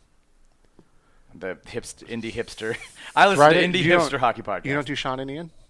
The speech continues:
Speaker 1: No, I sometimes.
Speaker 2: Down Goes, Down Goes Brown is, is, is not bad with Ian Mendes.
Speaker 1: No, I, I'll, I'll bet, but I'm just saying, I was like, it's, that's a lot of, it's a lot of McIndoe. <laughs> And I'm like,
Speaker 2: I mean, I'm here for it.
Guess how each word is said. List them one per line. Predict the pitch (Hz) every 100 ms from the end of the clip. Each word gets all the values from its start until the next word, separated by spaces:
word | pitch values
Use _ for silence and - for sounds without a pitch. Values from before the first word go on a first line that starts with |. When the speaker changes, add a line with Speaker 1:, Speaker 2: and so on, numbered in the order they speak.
| _ _ -
Speaker 1:
No, | 82 -
I | 131
sometimes. | 196 208 151 107
Speaker 2:
Down | 139 127
Goes, | 123
Down | - - 123
Goes | 131 113
Brown | 117 110
is, | 110 - -
is, | 160 - - -
is | 135
not | 170 139
bad | 120 107
with | 98
Ian | 117 -
Mendes. | 92 - - - _ _ -
Speaker 1:
No, | 240
I, | 214 127 135
I'll, | 127 117 -
I'll | 113
bet, | 98 113 98 -
but | 95
I'm | 101
just | 104
saying, | 107 98
I | 87
was | 90
like, | 90 82
it's, | - -
that's | - -
a |
lot | 90 78 73
of, | 71 73 - _ _ _
it's | _
a | 110
lot | 87
of | 80
McIndoe. | 67 - 71 71 - - _ _ -
<laughs> | - - 659 _ _ _ _ _ _ _ _ _ -
And | 151 170
I'm | 170
like, | 165
Speaker 2:
I |
mean, | 175
I'm | 147 143
here | 135
for | 120 113 98
it. | 107